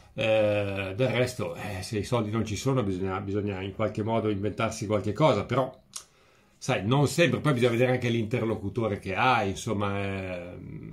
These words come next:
ripeto, Mino Raiola, cioè non è facile, eh, con lui, eh, inventarsi qualche cosa di, di, di, di, di, di importante, di proficuo,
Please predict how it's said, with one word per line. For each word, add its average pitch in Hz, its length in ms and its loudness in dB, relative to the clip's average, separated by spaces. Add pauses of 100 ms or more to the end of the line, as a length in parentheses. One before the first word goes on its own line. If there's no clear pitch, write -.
(260)
ripeto, 95 440 -4
Mino 95 260 -4
Raiola, 101 460 0
cioè 95 160 -8
non 92 140 -4
è 107 60 -2
facile, 92 600 -4 (840)
eh, 104 320 -4
con 117 220 2
lui, 135 600 8
eh, 101 520 -2
inventarsi 120 840 2
qualche 110 340 0
cosa 110 680 2
di, 98 180 -4
di, 90 160 -4
di, 85 180 -8
di, 87 200 -10
di, - 320 -14 (1200)
di 117 140 4
importante, 131 800 4
di 117 120 4
proficuo, 127 840 4